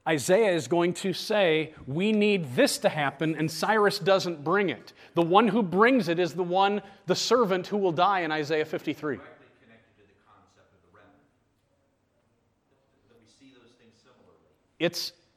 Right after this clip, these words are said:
Speaker 1: it's, um, very connected to the concept of the remnant because the remnant only finds its identity in association with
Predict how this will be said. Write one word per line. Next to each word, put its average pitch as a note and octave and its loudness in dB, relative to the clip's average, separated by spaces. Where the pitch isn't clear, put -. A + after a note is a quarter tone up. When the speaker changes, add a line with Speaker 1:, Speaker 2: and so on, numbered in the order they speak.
Speaker 1:
it's, - -10
um, B2+ -6
very F#3 2
connected D3+ -8
to D#3 -4
the C#3+ -2
concept D#3 -4
of D3 -2
the C#3 -2
remnant C3 -6
because D#3 2
the D3+ -4
remnant E3+ -2
only G3 2
finds F#3 -2
its E3 -4
identity D3+ -4
in D#3+ -4
association D#3 -4
with D3 -4